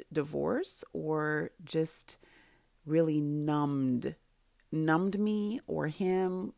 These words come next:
And, you know, being in a relationship or a marriage in particular where you just don't feel safe to communicate is, is just not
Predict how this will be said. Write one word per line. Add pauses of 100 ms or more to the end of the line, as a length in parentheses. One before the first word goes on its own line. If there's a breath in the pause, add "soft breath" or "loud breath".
(140)
And, (480 soft breath)
you
know, (240)
being
in
a
relationship
or
a
marriage
in
particular
where (280 loud breath)
you
just
don't
feel
safe
to
communicate (640 soft breath)
is, (160)
is
just (200)
not